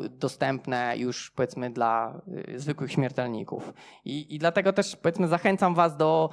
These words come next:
przeglądania jego commitów, bo różne ciekawe rzeczy, y, można znaleźć, właśnie takie easter eggi jak, y, dwa tysiące czterdzieści osiem czy, czy Clippy. A mówię też, że jest zabawny, nie wiem, czy to celowo, ale są takie, y, y, nie wiem, czy można na streamie przeklinać, ale oh my fucking god,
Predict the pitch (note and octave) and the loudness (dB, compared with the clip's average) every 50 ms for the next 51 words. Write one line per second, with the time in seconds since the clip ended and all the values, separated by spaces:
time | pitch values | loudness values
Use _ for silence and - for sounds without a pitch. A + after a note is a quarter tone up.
0 | - - - _ - - F3+ E3+ F3+ F3 F#3 F#3 F#3 E3+ F3 E3+ E3+ E3+ E3 - | -6 -20 -20 _ -2 0 2 2 4 6 6 6 6 6 4 4 4 2 2 4
1 | G3 G3 G3+ F3 - D#3 E3+ D#3+ D3 D3 C#3 C#3+ D3 D3 D3 D3+ - - - F2+ | 4 4 4 4 4 4 4 4 4 4 4 4 4 4 2 2 0 -4 -10 -10
2 | - B2+ D#3+ F3 E3 E3+ E3 D#3+ E3 - D#3+ D3+ D3+ C#3+ C3 B2+ A2+ - - A2+ | -6 0 0 2 2 2 0 0 -2 -6 -4 -2 0 0 0 0 -2 0 2 2
3 | A2 G#2 - A2 A2+ A2+ A2 A2+ A#2+ A#2 A#2 A#2 A#2 A2+ A#2 A#2+ B2 A#2+ B2+ C3 | 2 2 0 0 0 0 0 2 0 2 2 2 0 0 0 -2 -2 -2 -2 -2
4 | - C3+ C3 - D3 B2 - B2+ - C3 - D3 - - B2+ A2+ A2 G#2+ A#2 B2+ | -2 -2 -2 -2 -4 -4 -4 -4 -6 -8 -12 -12 -6 -4 -4 -2 -2 -4 -6 -8
5 | A#2+ A#2+ B2 _ _ _ - - - _ _ - - B2 A#2+ B2 - - - - | -10 -10 -10 _ _ _ -20 -20 -20 _ _ -6 -2 0 0 0 0 -4 -6 -4
6 | A2 A#2 A#2+ A#2+ B2 C3 C3 - - - C3+ C3+ C3 - - - B2 B2 B2 - | -2 0 0 -2 0 -2 -2 -2 -2 -8 -6 -6 -6 -8 -6 -6 -6 -4 -6 -8
7 | - - A#2+ A#2+ - - C3 B2 - - - B2+ B2+ B2 A#2+ B2 B2 - - - | -4 -2 -2 -2 -2 -4 -6 -6 -4 -2 0 2 2 4 2 2 0 0 -4 -6
8 | - - - - B2+ G#2 - - - - - - - - - D3 F3+ G3 A3 A3+ | -6 -6 -6 -6 -10 -10 -10 -10 -14 -14 -16 -18 -16 -4 0 2 4 4 4 4
9 | A3 G#3+ G3 F3+ G3+ G#3 G3+ G3 - - F#3+ F#3+ F3+ G3 G#3 G#3 G#3+ G3+ F3+ G3+ | 4 2 2 4 4 4 4 2 -2 0 2 6 6 6 6 6 4 2 2 0
10 | G#3+ B2 G3 C4+ B3+ B3 A3+ - F#3+ - F3 - F3 D#3+ F3 F#3 G3+ F#3+ G#3 G#3 | -4 -4 -2 2 4 4 4 2 2 -2 0 2 4 2 4 6 6 4 4 4
11 | - A3+ G#3+ A3+ A3 - G#3+ G3+ G3 G3+ - - - _ _ _ - - - - | 2 2 2 2 2 2 2 0 0 -2 -6 -20 -20 _ _ _ -8 -8 -8 -8
12 | - - - _ - - - - - - _ _ - - - - - - - - | -10 -14 -20 _ -16 -16 -14 -14 -16 -18 _ _ -18 -18 -18 -18 -20 -20 -20 -18
13 | - D3+ D3 D3+ D3 C3 - D3+ D#3 D3+ E3 D#3 D3 D3 - - E3+ D#3+ D3+ - | -10 -8 -6 -4 -4 -4 0 0 2 2 4 2 0 0 0 0 0 0 0 0
14 | - - - E3 D#3 D3+ D3+ C#3+ - D3+ C#3+ C3+ - - - D3+ E3 E3+ E3 D#3 | -2 -4 -2 0 2 2 2 0 0 0 0 0 -2 0 -2 0 2 2 0 2
15 | - E3 - - F3 D#3+ D3 D3 C#3+ D3 - - - | 0 -2 0 2 0 2 4 4 4 4 2 0 -6